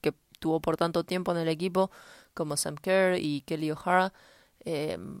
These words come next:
han podido, eh, encontrar un muy buen mix. La verdad es que, eh, muy aguerrido, eh, la actitud de este equipo, eh, lo cual es de resaltar,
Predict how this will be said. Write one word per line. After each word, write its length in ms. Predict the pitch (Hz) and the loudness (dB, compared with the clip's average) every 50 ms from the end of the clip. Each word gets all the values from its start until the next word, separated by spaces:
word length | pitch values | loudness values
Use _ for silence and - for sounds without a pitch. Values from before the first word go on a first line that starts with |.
| - - - | -12 -6 -4
han 140 | - 165 | -4 -4
podido, 920 | - - 160 165 170 170 175 180 175 170 160 156 156 151 147 143 147 135 131 - _ _ _ _ - | -2 0 0 2 4 4 4 6 6 6 6 6 6 6 4 4 2 -2 -6 -14 _ _ _ _ -8
eh, 400 | - 160 156 156 156 151 143 143 - | -4 -2 -2 -2 -2 -4 -6 -6 -6
encontrar 680 | 160 160 151 - 156 156 151 190 202 226 240 240 - - _ _ _ _ | -6 -6 -4 -4 -4 -4 0 4 6 6 6 4 0 -8 _ _ _ _
un 160 | - 170 175 | -12 -10 -8
muy 160 | 175 175 175 | -8 -6 -6
buen 180 | 185 196 190 180 | -4 -4 -4 -2
mix. 400 | 196 226 247 - - - - - _ _ _ - - | -4 -4 -4 -2 -4 -4 -4 -6 _ _ _ -12 -4
La 100 | - 160 | -2 0
verdad 160 | 156 147 160 151 | 0 0 0 -4
es 60 | - | -4
que, 220 | - 185 175 175 - - - - - - - _ _ _ | -4 -4 -4 -4 -6 -10 -20 -20 -20 -20 -20 _ _ _
eh, 200 | - 160 156 156 | -4 -4 -2 -2
muy 880 | 151 156 160 170 180 180 175 170 170 165 160 160 156 151 147 147 147 143 127 - - - - - _ _ _ _ _ - | -4 -2 -2 0 0 0 0 0 0 0 0 -2 -2 -4 -6 -8 -10 -12 -14 -18 -20 -20 -20 -20 _ _ _ _ _ 0
aguerrido, 680 | 147 151 156 160 170 - 226 240 254 247 262 269 - _ _ _ _ _ _ _ _ _ _ _ _ _ - - _ _ _ _ _ - | 2 2 4 4 4 4 6 8 8 8 8 6 4 _ _ _ _ _ _ _ _ _ _ _ _ _ -8 -8 _ _ _ _ _ 2
eh, 420 | - 156 156 151 156 156 160 - - - - - - - - _ _ _ _ _ _ _ _ _ _ _ _ _ _ _ _ _ _ - | 4 6 6 6 4 4 2 -2 -4 -6 -10 -12 -12 -14 -16 _ _ _ _ _ _ _ _ _ _ _ _ _ _ _ _ _ _ -4
la 100 | - 165 | -2 0
actitud 360 | 165 - - - 156 - - 160 | 0 0 -4 -10 -6 0 2 2
de 60 | 165 | 2
este 160 | 160 - 185 | 2 0 -2
equipo, 400 | 165 165 190 190 - 202 202 190 - - - - - - - _ - | -2 -2 -4 4 6 6 6 6 2 -6 -20 -20 -20 -20 -18 _ -6
eh, 260 | - - 170 165 160 | -2 0 2 2 2
lo 140 | 156 156 156 | 2 2 6
cual 180 | - 170 170 | 6 8 8
es 80 | 180 170 | 8 8
de 80 | 170 170 | 6 4
resaltar, 800 | - 170 170 - 165 156 156 151 - 190 202 208 - - - | 6 6 6 6 6 6 4 8 10 12 12 12 10 4 -4